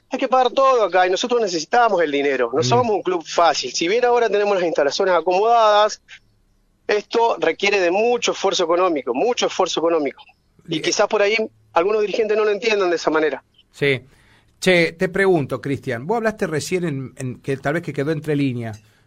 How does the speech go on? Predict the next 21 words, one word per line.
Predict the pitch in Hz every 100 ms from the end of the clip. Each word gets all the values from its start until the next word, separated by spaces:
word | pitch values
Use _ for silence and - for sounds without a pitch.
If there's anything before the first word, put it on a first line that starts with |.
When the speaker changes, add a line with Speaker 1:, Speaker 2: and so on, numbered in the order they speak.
| _
Speaker 2:
Hay | 202
Speaker 1:
Sí. | 208
Speaker 2:
cosas | 247 180 -
que | 185
nunca | 214 220 160
se | 143 147
cumplen, | 147 123 104 110 101 92
eh, | - 131 123
que | 143
vienen, | 143 214 220 196 175
que | 160
vienen | 165 214 214
sucediéndose | 160 160 165 175 202 185
Speaker 1:
Sí. | 196
Speaker 2:
en | 185
la | 170
liga, | 220 220 202 175
que | 165
no | 180
se | 180 165
cumplen. | 165 160 127 117 117 107